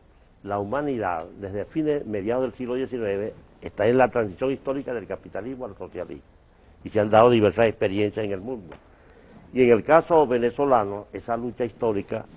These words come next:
a mi juicio, arrancó con Pío Tamayo, que planteó la organización de un partido revolucionario, etcétera, etcétera. Y se concreta con la revolución bolivariana y el liderazgo del comandante Chávez.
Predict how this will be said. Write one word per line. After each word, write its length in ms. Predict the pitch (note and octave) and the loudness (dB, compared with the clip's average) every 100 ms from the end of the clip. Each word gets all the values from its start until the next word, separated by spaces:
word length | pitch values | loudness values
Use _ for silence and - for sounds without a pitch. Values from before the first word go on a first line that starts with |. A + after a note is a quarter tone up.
| - _ | -20 _
a 100 | - | -8
mi 140 | F#2 A2+ | -4 -4
juicio, 300 | A#2 A2+ A2 | -4 -4 -4
arrancó 420 | A2 G2 B2 C3 | -4 -4 -2 -4
con 240 | - B2 | -2 -2
Pío 440 | F2 - C#3+ C3 A#2 | -2 -10 -6 -6 -4
Tamayo, 440 | G#2 E2+ D#2 D2+ - _ _ _ _ | -6 -6 -12 -14 -20 _ _ _ _
que 100 | F2+ | -12
planteó 460 | - F#2 E2+ - | -8 -8 -8 -8
la 80 | A2 | -6
organización 680 | A2+ G2 G2 E2 D#2+ F2+ G#2 | -6 -8 -12 -12 -10 -6 -6
de 60 | G#2+ | -6
un 100 | F#2 | -6
partido 380 | G#2 F2+ G2+ F#2+ | -6 -6 -6 -6
revolucionario, 460 | F#2+ F#2+ A2 A#2+ | -4 -4 -4 -4
etcétera, 300 | G2 F#2 F2 | -8 -12 -14
etcétera. 160 | D#2 - - - - - | -14 -20 -20 -20 -20 -8
Y 80 | D3 | -2
se 240 | - F#3+ | 6 6
concreta 800 | F3 D#3 A#2 C3+ B2 G#2 - G2 _ _ _ _ _ - _ | 8 2 2 2 2 0 -6 -8 _ _ _ _ _ -20 _
con 180 | A2+ | -2
la 120 | A2 G#2 | 0 -2
revolución 520 | G#2 G#2 G2+ C#3+ D#3+ | -2 -4 -4 -4 -2
bolivariana 760 | D3+ D3 C#3 A#2+ G2 F#2+ G2 - - | -4 -4 -4 -4 -6 -6 -12 -16 -10
y 160 | C3 A2+ | -2 0
el 120 | F#2 | 0
liderazgo 520 | F#2 F#2 A#2 D3 C3 | -2 0 0 -2 -4
del 160 | G2 D#2+ | -6 -10
comandante 640 | G2 D#2+ D#2 F#2 D#2+ E2+ | -16 -14 -8 -8 -8 -14
Chávez. 300 | - D#2 D2 | -12 -14 -14